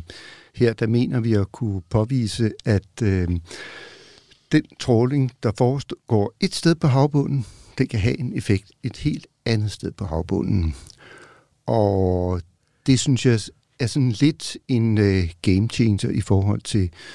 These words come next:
øh, hvordan vi finder de områder, vi gerne vil beskytte på, på havbunden.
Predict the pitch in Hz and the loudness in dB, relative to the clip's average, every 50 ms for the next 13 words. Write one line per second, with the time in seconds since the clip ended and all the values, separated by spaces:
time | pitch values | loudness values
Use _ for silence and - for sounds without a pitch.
0 | - - - - - - - - - - - - 139 117 101 92 92 92 90 85 | -20 -20 -20 -20 -20 -18 -18 -20 -20 -12 -4 0 2 4 4 4 4 4 2 2
1 | 90 90 90 82 - - - - - - 123 - - 98 98 104 107 110 92 - | 0 -2 -2 -4 -6 -10 -16 -16 -8 -4 -2 0 2 2 2 2 2 0 0 0
2 | - 113 113 - 123 110 98 - - 113 101 85 101 98 110 110 98 90 95 92 | 0 0 0 0 0 -2 -2 -2 -2 0 0 2 2 4 4 4 4 2 0 0
3 | - 98 90 92 104 120 107 - 110 104 - - 104 95 - _ _ - - 113 | 0 0 0 0 0 -2 -2 -4 -4 -4 0 2 0 0 0 _ _ -4 0 0
4 | 98 90 82 78 - - _ - - 110 87 92 87 85 - 104 95 - 104 95 | 0 0 -2 -6 -12 -18 _ -8 -6 -4 -2 0 -2 0 0 0 0 0 0 -2
5 | 87 | -2